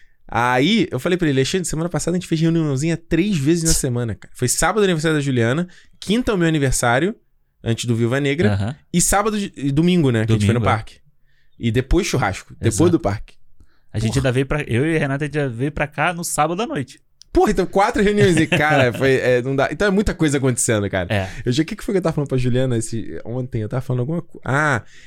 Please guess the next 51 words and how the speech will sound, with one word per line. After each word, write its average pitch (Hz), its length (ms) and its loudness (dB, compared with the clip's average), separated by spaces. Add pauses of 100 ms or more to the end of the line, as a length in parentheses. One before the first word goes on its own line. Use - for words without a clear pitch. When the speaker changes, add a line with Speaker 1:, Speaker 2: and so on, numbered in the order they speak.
(140)
Speaker 1:
que - 100 -2
eu, 131 180 2
eu 127 100 4
vou 123 140 2
começar 131 320 0
um 127 40 -2
tra-, 120 160 0
eu 101 120 -2
vou 107 80 -2
fazer 117 160 -2
um, 117 60 -4
começar 113 220 -2
um 107 40 -4
trabalho 110 260 0
na 113 80 0
empresa 117 340 0
nova, 113 100 2
lembra 113 120 0
que 110 40 -2
eu 107 40 -4
te - 60 -10
falei? 117 160 4
Speaker 2:
Aham, 117 80 4
Speaker 1:
Ia 113 40 -2
começar 113 180 0
na 117 40 0
Speaker 2:
sim. 113 60 -2
Speaker 1:
sexta-feira, 127 480 0
os 107 80 -6
caras 113 180 0
precisam, 113 260 -4 (200)
vão 107 100 -4
precisar 113 180 0
de 113 160 0
ar, 117 220 0
por - 80 -10
causa 98 180 0
vai 104 80 0
ter 110 120 -2
obra, 98 360 2
não 92 80 -4
sei 127 100 -8
o - 40 -8
quê. 90 120 -6 (600)
Aí 143 100 0
a - 20 0
Juliana 165 200 2
falou, 139 140 -4
"Pô, 277 120 -4
mas 156 160 -4
aí, 185 180 -4